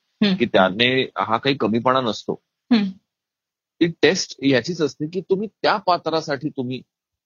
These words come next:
Speaker 2: तुम्ही कसे दिसताय किंवा कसे तुम्ही जाताय किंवा कसं वाटतंय. मी जेव्हा छत्रपती शिवाजी महाराजांची भूमिका केली पहिल्यांदा फर्जंदमध्ये,
Speaker 1: हम्म,
Speaker 2: तेव्हा त्याची
Speaker 1: हम्म.
Speaker 2: ही लुक टेस्ट केली होती आम्ही प्रॉपर,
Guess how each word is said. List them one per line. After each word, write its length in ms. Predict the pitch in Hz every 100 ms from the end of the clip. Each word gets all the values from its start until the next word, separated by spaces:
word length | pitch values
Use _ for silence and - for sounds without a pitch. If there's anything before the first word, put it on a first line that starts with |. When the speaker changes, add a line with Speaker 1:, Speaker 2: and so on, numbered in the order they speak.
| _ _ _ 113
Speaker 2:
तुम्ही 180 | 123
कसे 280 | - 117 139
दिसताय 540 | 123 113 - - 98 87
किंवा 260 | 92 95 95
कसे 200 | 95 110
तुम्ही 240 | 107 113
जाताय 440 | 98 85 85 78 69
किंवा 260 | 87 85 87 -
कसं 220 | 95 127
वाटतंय. 440 | 107 85 - 85 67 92
मी 120 | 117
जेव्हा 260 | 120 127 127 _ _ -
छत्रपती 420 | 110 117 120 123 127
शिवाजी 460 | 117 110 127 131
महाराजांची 520 | 120 123 120 123 123
भूमिका 320 | 120 113 117 123
केली 260 | 117 110
पहिल्यांदा 520 | - 104 98 110 131
फर्जंदमध्ये, 680 | 117 113 101 107 98 95 82 -
Speaker 1:
हम्म, 360 | _ _ -
Speaker 2:
तेव्हा 200 | 240 202
त्याची 160 | - 113
Speaker 1:
हम्म. 180 | 156 185
Speaker 2:
ही 60 |
लुक 180 | 156 - 170
टेस्ट 240 | 185 -
केली 160 | 135 160
होती 180 | 160
आम्ही 160 | 110 101
प्रॉपर, 300 | - -